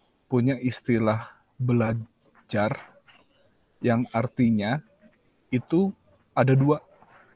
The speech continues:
Proses ketika kita di sekolah dinamakan belajar. Ketika kita misalnya,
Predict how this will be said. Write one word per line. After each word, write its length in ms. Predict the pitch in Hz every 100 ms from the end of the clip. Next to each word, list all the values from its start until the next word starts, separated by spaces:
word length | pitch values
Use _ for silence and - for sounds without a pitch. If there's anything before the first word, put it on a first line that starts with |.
| _ _ _ _ _ _ _ _
Proses 600 | 131 117 - 131 120 - _
ketika 440 | - - 123 120
kita 360 | 107 - 120 117
di 120 | 123
sekolah 480 | 113 - 110 131 180 - _
dinamakan 480 | 131 123 113 180
belajar. 400 | 156 104 - 98 - _ _ _ _ _ _
Ketika 320 | 113 - 120
kita 380 | 104 117 - 120 117 117
misalnya, 640 | 120 - 113 113 113 120